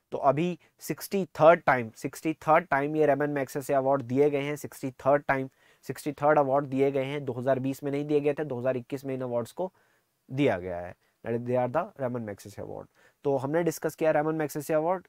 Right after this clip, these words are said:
If you have any kind of doubt regarding these awards, you can write down in the comment section। आप कमेंट सेक्शन में किसी भी तरह का डाउट पूछ सकते हैं। और अगर आपको वीडियो अच्छी लगी हो तो लाइक, कमेंट, शेयर करना नहीं भूलिएगा। और for the more updates आप हमारे YouTube चैनल को सब्सक्राइब कर सकते हैं।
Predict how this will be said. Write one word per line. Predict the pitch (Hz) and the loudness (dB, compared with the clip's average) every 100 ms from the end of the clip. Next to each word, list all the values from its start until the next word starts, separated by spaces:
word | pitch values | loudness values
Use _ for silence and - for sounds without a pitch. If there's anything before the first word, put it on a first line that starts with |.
| - | -8
If | 139 | -6
you | 151 | -2
have | 143 139 143 | 2 2 2
any | 135 156 165 | -2 -2 2
kind | 151 151 | 2 4
of | 160 - | 0 0
doubt | 127 104 160 185 | -2 8 8 8
regarding | - 131 131 131 143 139 127 | 2 0 4 4 2 -4 -4
these | 156 147 | -2 2
awards, | 143 139 160 - _ _ - | 2 4 2 2 _ _ -8
you | 135 | 0
can | 151 135 | 2 4
write | 131 151 | 4 6
down | 156 151 156 | 8 6 4
in | 147 | 0
the | 151 | 0
comment | 151 151 147 | 0 -2 -6
section। | 147 156 | -10 -6
आप | 143 | -6
कमेंट | 143 143 151 | -4 -4 -4
सेक्शन | 147 - 139 | -6 -8 -6
में | 151 | -4
किसी | 139 147 | -4 -2
भी | 143 | -2
तरह | 135 | -2
का | 139 139 | -2 -2
डाउट | 120 123 160 - - | 0 2 0 -4 -2
पूछ | 180 - | -2 -2
सकते | 147 - 143 | -10 -4 -4
हैं। | 147 156 _ _ _ - | -4 -10 _ _ _ 6
और | 170 147 - | 8 8 4
अगर | 139 165 | 2 6
आपको | 160 147 160 | 6 4 0
वीडियो | 143 147 156 | 2 2 0
अच्छी | - 151 | 0 0
लगी | 143 143 | 0 2
हो | 147 | 0
तो | 147 151 | 0 0
लाइक, | 135 147 | 2 2
कमेंट, | 147 139 139 | 0 -6 -2
शेयर | 139 139 | -2 0
करना | 143 143 | 0 -2
नहीं | 139 156 | -2 -2
भूलिएगा। | 143 151 147 147 151 _ _ _ | -2 0 0 0 -2 _ _ _
और | 156 151 | 6 6
for | 139 160 | 4 2
the | 156 151 | 2 2
more | 170 175 | 6 6
updates | 143 143 160 - | 6 2 -6 0
आप | 139 139 | 0 0
हमारे | 143 143 143 | 2 4 4
YouTube | 135 190 180 | 0 2 2
चैनल | 165 151 | 2 0
को | 147 147 | 0 0
सब्सक्राइब | 143 135 - 160 160 | -2 -2 2 2 2
कर | 156 | -4
सकते | 143 139 - | -4 -8 -4
हैं। | 139 151 | -6 -6